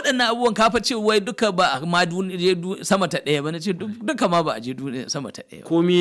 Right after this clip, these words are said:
Speaker 2: yana nan ne.
Speaker 1: Eh, duk suna saman duniya ne. Ga sama a duniya, ga shi
Speaker 2: Ba
Speaker 1: ba.
Speaker 2: wai sama ta ɗaya ba, saman duniya kawai.
Speaker 1: Eh, saman duniya kawai. To, shi ne yake faɗin wannan, yake cewa, to, shi ne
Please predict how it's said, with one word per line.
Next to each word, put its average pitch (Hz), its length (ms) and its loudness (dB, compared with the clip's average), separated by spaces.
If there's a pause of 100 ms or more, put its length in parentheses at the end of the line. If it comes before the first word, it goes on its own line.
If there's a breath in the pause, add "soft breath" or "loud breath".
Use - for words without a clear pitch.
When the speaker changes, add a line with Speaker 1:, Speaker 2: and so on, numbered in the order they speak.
Speaker 2:
yana 156 160 4
nan 139 180 4
ne. 165 280 4
Speaker 1:
Eh, 160 40 -2
duk 175 180 -8
suna 196 320 -2
saman 147 360 -8
duniya 113 400 -12
ne. - 80 -20 (400)
Ga 101 80 -8
sama 135 240 -8
a - 80 -8
duniya, 107 340 -14
ga - 100 -12
shi 127 40 -8
Speaker 2:
Ba 123 160 2
Speaker 1:
ba. 127 80 2
Speaker 2:
wai 160 400 8
sama 170 240 2
ta 139 160 -6
ɗaya 131 160 2
ba, 135 80 0
saman 175 240 4
duniya 143 400 6
kawai. 180 320 6
Speaker 1:
Eh, - 20 2
saman 196 320 -2
duniya 120 380 -12
kawai. 110 200 -18 (1500 soft breath)
To, 135 120 -10
shi 175 200 -2
ne 165 180 4
yake 151 160 -4
faɗin 147 260 -6
wannan, 120 220 -8
yake 123 240 -12
cewa, 113 160 -12
to, - 140 -20
shi - 180 -8
ne 107 100 -8